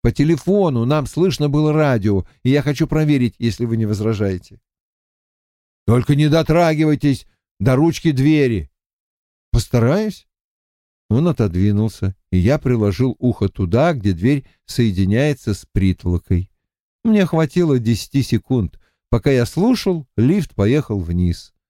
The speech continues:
Я выпрямился. "Точно. Билл Стерн, W N B C".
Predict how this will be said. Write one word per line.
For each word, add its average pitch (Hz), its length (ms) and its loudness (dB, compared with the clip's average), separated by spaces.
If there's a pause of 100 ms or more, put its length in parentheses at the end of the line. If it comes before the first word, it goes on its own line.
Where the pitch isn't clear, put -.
(280)
Я 113 200 4
выпрямился. 110 800 -2 (1000)
"Точно. 120 560 -2 (760)
Билл 220 380 0
Стерн, 135 640 -2 (180)
W 160 960 0
N 123 300 -2
B 98 140 0
C". 87 400 -4